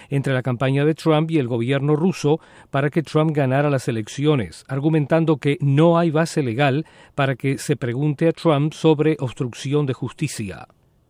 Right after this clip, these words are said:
Pero Giuliani admitió que Trump podría estar dispuesto a lidiar con el tema de obstrucción de justicia bajo ciertas condiciones. "Hay ciertos temas generales y ciertas restricciones que nosotros estaríamos dispuestos a aceptar, creo", dijo Giuliani.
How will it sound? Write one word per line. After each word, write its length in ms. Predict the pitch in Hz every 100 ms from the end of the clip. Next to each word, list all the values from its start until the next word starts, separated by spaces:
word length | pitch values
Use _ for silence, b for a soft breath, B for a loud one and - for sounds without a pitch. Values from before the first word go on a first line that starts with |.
| _
Pero 220 | 147 139
Giuliani 520 | 127 147 147 170 170 180
admitió 460 | 165 127 127 143
que 140 | 113 151
Trump 420 | 156 165 135 160
podría 420 | 139 117 120 151
estar 280 | 147 139 131
dispuesto 560 | 156 - 151 131 156
a 40 | 139
lidiar 520 | 120 113 123 156 202
con 160 | 139 123
el 160 | 104
tema 260 | 151 156 151
de 140 | 127
obstrucción 420 | 110 120 104 135
de 80 | 127
justicia 720 | - 156 - 190 - 131 147 B B B B
bajo 360 | 127 160 - 180
ciertas 480 | - 151 180 175 156
condiciones. 840 | 147 123 - 120 92 78 - - _ _ b b b
"Hay 180 | - 117
ciertos 420 | - 151 156 156
temas 260 | - 147 139
generales 560 | 135 120 147 143 170 143
y 40 |
ciertas 420 | - 143 156 151
restricciones 760 | 131 123 123 110 156 147 165 - B B B
que 120 | 139
nosotros 480 | 127 - 147 156 -
estaríamos 540 | 135 123 131 151 131
dispuestos 600 | 117 - 143 151 - 147
a 120 | 135 117
aceptar, 580 | - 110 147 131 98
creo", 460 | 95 123 123 95 87
dijo 260 | 110 120 120
Giuliani. 680 | 110 110 151 170 107 76